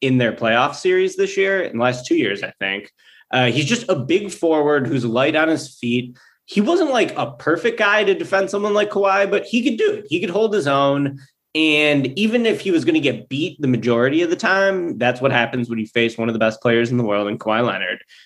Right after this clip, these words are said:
Uh, he could at least put up enough resistance. And then offensively, he's another guy who can space the floor. He just has, like, some pretty good versatility. I would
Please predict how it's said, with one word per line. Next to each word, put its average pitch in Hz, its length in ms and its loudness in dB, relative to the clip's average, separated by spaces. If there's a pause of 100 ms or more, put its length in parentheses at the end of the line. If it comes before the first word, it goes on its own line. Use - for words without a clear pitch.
Uh, 139 140 2
he 180 140 2
could 214 100 2
at 208 160 2
least 220 220 0
put 202 80 0
up 185 160 2
enough 139 240 2
resistance. - 800 -8 (360)
And 165 280 2
then 170 240 2
offensively, 214 600 -2
he's 180 120 0
another 160 240 0
guy 139 220 2
who 147 100 -4
can 139 140 -6
space 135 360 -2
the 135 100 -4
floor. 117 320 -2
He 185 120 -2
just 370 160 -2
has, 262 240 2
like, - 380 -2
some 170 180 -2
pretty 170 220 0
good 156 160 2
versatility. 113 760 -2 (400)
I 226 140 2
would 220 420 0